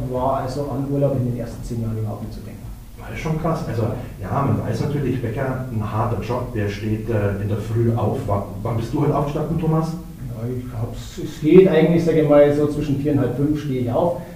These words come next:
Speaker 1: Um fünf beginnt mein Arbeitstag. Das ist zwar früh, äh, ist jetzt aber nicht zu früh, wobei man natürlich sagen muss, dass also ich, äh, jetzt nicht der Erste bin, der da kommt.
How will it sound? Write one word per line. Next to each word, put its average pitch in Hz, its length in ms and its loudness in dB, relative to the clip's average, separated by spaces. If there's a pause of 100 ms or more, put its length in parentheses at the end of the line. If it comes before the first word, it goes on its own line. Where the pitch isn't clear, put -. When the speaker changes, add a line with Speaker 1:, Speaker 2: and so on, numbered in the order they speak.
(140)
Speaker 1:
Um 131 120 -4
fünf 156 220 0
beginnt 131 260 0
mein 117 80 -2
Arbeitstag. 151 480 2 (400)
Das 147 240 0
ist - 340 -2
zwar 113 240 -2
früh, 226 380 8 (320)
äh, 156 400 4
ist 175 100 4
jetzt 151 120 2
aber 143 180 4
nicht - 160 2
zu 180 200 2
früh, 175 280 8
wobei 147 240 6
man 156 100 6
natürlich 147 320 4
sagen 143 160 2
muss, 143 160 4
dass 147 220 -2
also 135 360 -2
ich, - 300 -8
äh, 135 480 -2
jetzt 143 220 -2
nicht 151 160 0
der 135 100 2
Erste 151 260 0
bin, 151 280 4
der 143 160 8
da 143 100 6
kommt. 156 440 -2